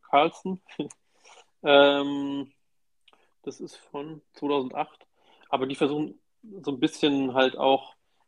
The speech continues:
eben jetzt aus diesem Bereich so der Kunstästhetik dann auch ein bisschen theoretischere Grundlagen zu liefern, ähm, äh, was, ja, eigentlich was eine funktionale, gut funktionale Schönheit, äh, ist auch zu kritisieren, weil ich meine,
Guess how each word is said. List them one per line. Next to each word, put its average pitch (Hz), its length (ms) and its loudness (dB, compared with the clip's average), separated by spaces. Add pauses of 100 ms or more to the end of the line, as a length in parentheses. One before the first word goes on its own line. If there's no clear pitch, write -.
eben 139 280 0
jetzt 135 200 -2
aus 135 160 -6
diesem 131 260 -4
Bereich 127 300 0
so - 180 -8
der 131 140 -2
Kunstästhetik - 880 -6 (560)
dann 131 280 -6
auch 139 200 -10
ein 147 80 -6
bisschen 147 320 -4
theoretischere 135 680 6
Grundlagen 131 540 4
zu - 100 -6
liefern, 127 540 -4
ähm, 127 360 0 (600)
äh, 127 320 2
was, - 360 -4
ja, 135 280 2 (340)
eigentlich 127 240 -4
was 127 200 -6
eine 135 100 -6
funktionale, 127 560 -2
gut 131 220 -8
funktionale 135 360 -2
Schönheit, 139 380 0 (1160)
äh, - 1080 -16
ist 170 240 2
auch 190 100 8
zu - 100 -6
kritisieren, 160 460 4
weil 147 140 6
ich - 100 -8
meine, 151 340 0